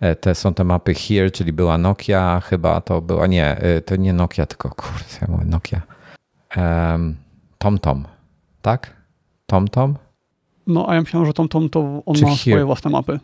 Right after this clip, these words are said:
Speaker 2: które
Speaker 1: Czy Here?
Speaker 2: udostępnia później innym.
Speaker 1: No, no, no, to właśnie, to, ale teraz to,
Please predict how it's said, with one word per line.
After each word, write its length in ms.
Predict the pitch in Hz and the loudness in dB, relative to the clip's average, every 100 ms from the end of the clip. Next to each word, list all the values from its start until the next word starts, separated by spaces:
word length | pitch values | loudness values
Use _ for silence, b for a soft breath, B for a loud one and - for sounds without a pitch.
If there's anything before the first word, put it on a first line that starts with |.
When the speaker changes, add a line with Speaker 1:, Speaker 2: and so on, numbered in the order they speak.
| - | -12
Speaker 2:
które 120 | 110 - | -12 -2
Speaker 1:
Czy 80 | |
Here? 120 | 151 147 | 2 2
Speaker 2:
udostępnia 420 | 139 127 131 135 | 2 0 0 -4
później 300 | 151 135 131 | -2 0 2
innym. 300 | 131 131 139 - _ _ _ _ | 0 -2 -6 -12 _ _ _ _
Speaker 1:
No, 240 | 147 127 151 | -6 -2 0
no, 400 | 147 147 143 143 | 2 2 0 0
no, 60 | 135 | -2
to 100 | 139 | -2
właśnie, 340 | 123 127 - - | 0 -2 -4 -12
to, 120 | 123 | -6
ale 180 | 131 131 | 0 0
teraz 400 | 127 143 135 - - | 0 0 0 -4 -4
to, 180 | 139 | -2